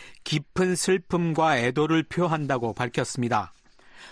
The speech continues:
또한 셰이크 타민 빈 하마드 알 사니 카타르 군주는 라이시 대통령과 일행이 가슴 아픈 헬기 사고로 숨진 데 대해 진심 어린 애도를 표한다고 밝히고 유가족들이 이 상황을 견딜 수 있는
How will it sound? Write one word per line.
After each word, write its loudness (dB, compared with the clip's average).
또한 2
셰이크 2
타민 0
빈 0
하마드 2
알 2
사니 0
카타르 0
군주는 -2
라이시 2
대통령과 2
일행이 2
가슴 0
아픈 2
헬기 2
사고로 2
숨진 -2
데 2
대해 0
진심 0
어린 0
애도를 4
표한다고 0
밝히고 -2
유가족들이 2
이 0
상황을 2
견딜 0
수 -2
있는 2